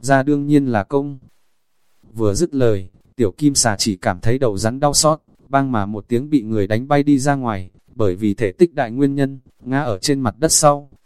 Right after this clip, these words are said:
còn có thể cảm giác được hai mắt không ngừng mà mạo hiểm ngôi sao ánh trăng. Linh Thứ lúc này mới cảm giác hạ thân trong cơ thể đấu khí, hẳn là tăng lên không ít,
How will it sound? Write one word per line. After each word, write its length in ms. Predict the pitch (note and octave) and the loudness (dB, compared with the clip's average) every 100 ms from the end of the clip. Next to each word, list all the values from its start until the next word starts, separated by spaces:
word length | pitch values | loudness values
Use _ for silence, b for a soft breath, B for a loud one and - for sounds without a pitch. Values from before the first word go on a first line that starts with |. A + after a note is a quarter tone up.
| - | -4
còn 220 | A2 F#2 | -4 -2
có 140 | A2+ | -6
thể 160 | B2 A#2+ | -2 -2
cảm 240 | - G2+ | -2 -4
giác 200 | G2 D#3+ | -2 -2
được 180 | D3 A2+ | -2 -2
hai 180 | C3 C#3+ | -2 -2
mắt 160 | D#3+ E3+ | -2 -4
không 260 | - D3 C3 | -6 -4 -4
ngừng 200 | G#2 G#2 | -4 -4
mà 140 | G2+ | -4
mạo 220 | G#2+ A2 | -4 -4
hiểm 260 | A#2 F#2+ A2 | -2 -2 -2
ngôi 140 | C#3+ | -2
sao 280 | C3+ D3+ D3 | 2 2 2
ánh 160 | A#2 B2+ | -2 -2
trăng. 340 | D3 C#3 C3+ - _ _ _ _ _ _ _ _ | -2 -4 -10 -20 _ _ _ _ _ _ _ _
Linh 220 | C3 C#3 | -2 -2
Thứ 160 | A#2+ A#2 | -2 -2
lúc 180 | E3+ D#3 | -2 0
này 200 | B2 G2+ | -2 -2
mới 220 | G#2+ C3 | -4 -4
cảm 240 | - G2 | -4 -4
giác 180 | B2 E3+ | -2 -2
hạ 180 | D3+ B2 | -4 -2
thân 200 | C#3+ C3+ | -4 -2
trong 180 | C#3 C3 | -6 -4
cơ 160 | D3 | -4
thể 180 | C3+ G2+ | -2 -2
đấu 160 | A2 A2+ | -2 -4
khí, 400 | - A#2 C3+ C#3+ _ _ | -6 -8 -8 -12 _ _
hẳn 240 | A2+ F#2 | -8 -4
là 100 | G2+ | -4
tăng 220 | F#2+ C#3+ C#3 | -2 -2 0
lên 200 | C#3+ C#3 | -2 -2
không 220 | D3 C#3 | -8 -2
ít, 180 | C3+ | 0